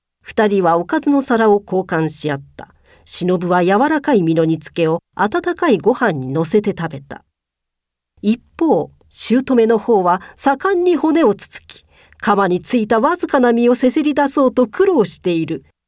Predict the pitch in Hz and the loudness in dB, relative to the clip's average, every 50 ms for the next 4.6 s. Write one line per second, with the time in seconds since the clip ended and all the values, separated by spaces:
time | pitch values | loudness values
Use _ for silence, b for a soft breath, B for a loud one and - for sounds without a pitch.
0 | _ _ _ _ _ - - 208 190 170 151 156 147 147 156 160 - - 190 196 | _ _ _ _ _ 0 2 2 2 2 0 -2 -4 -4 -6 -6 -6 -4 -2 0
1 | 214 233 220 233 220 220 226 214 220 220 208 208 220 214 - 311 254 - 302 247 | 2 2 2 2 2 4 4 4 4 4 4 4 2 2 0 -2 -2 0 0 0
2 | 214 - - 185 190 - _ _ _ _ - 285 285 320 370 - - 277 269 269 | 0 0 -4 -6 -8 -8 _ _ _ _ 0 2 2 2 2 0 0 0 0 0
3 | - - 285 277 269 359 381 392 392 - 320 - - 311 285 277 277 - - 262 | 0 0 -2 0 0 0 0 0 2 0 -2 0 0 0 0 0 -2 -2 -2 0
4 | 240 214 208 180 175 170 175 170 160 - - - | 0 2 0 0 0 0 -2 -2 -2 -4 -8 -16